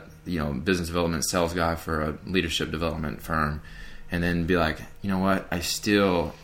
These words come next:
I want to be in Nashville. I wanna be a creator. I wanna be a songwriter. I wanna connect with people. I wanna be emotional. I wanna be, uh, completely open and vulnerable to who I am and the people around me." And so I, I pick up and I come to Nashville and say, "I don't,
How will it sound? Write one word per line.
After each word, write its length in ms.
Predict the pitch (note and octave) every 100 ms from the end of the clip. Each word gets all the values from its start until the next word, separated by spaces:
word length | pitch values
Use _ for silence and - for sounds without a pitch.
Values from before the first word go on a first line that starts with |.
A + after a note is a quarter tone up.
| -
I 120 | E2+
want 280 | F#2 F#2 -
to 40 |
be 140 | F2 F2
in 100 | D#2
Nashville. 420 | D#2+ E2 - D#2+
I 40 |
wanna 160 | E2+ E2
be 180 | E2 D#2+
a 40 |
creator. 340 | D2 E2 E2 D#2+
I 40 |
wanna 120 | D#2+
be 100 | D#2+
a 60 | D#2+
songwriter. 520 | D#2 E2+ E2+ D#2+ D#2+
I 40 | E2
wanna 140 | D#2+
connect 300 | - E2 D#2
with 100 | D2+
people. 280 | E2+ D#2+ D#2+
I 20 |
wanna 140 | E2 D#2+
be 80 | D#2+
emotional. 500 | D#2 E2 D#2+ E2 D#2+
I 80 |
wanna 140 | E2 E2
be, 340 | E2 E2 D#2 - - - - -
uh, 320 | - D2+ D#2 C#2 -
completely 500 | D#2+ D2+ F2+ E2 D2+
open 280 | D2 D#2+ D#2+
and 100 | D#2
vulnerable 540 | E2 E2 D#2+ D#2+ D#2
to 120 | D#2
who 160 | D#2 E2+
I 140 | D#2+
am 240 | D#2+ D#2+ D#2+
and 180 | D#2 D2
the 60 |
people 280 | D#2 F2 D#2
around 260 | D2+ D#2 D#2
me." 220 | D2+ D#2 - - - - -
And 80 |
so 320 | F2+ F#2+ E2+ - -
I, 60 | E2
I 20 |
pick 220 | F2 F2+
up 160 | F#2 E2
and 100 | E2+
I 60 |
come 180 | F2 G2
to 60 | F2
Nashville 420 | F2 G2+ - E2+
and 120 | E2+
say, 260 | D#2+ E2+ E2 -
"I 80 | F2
don't, 180 | G2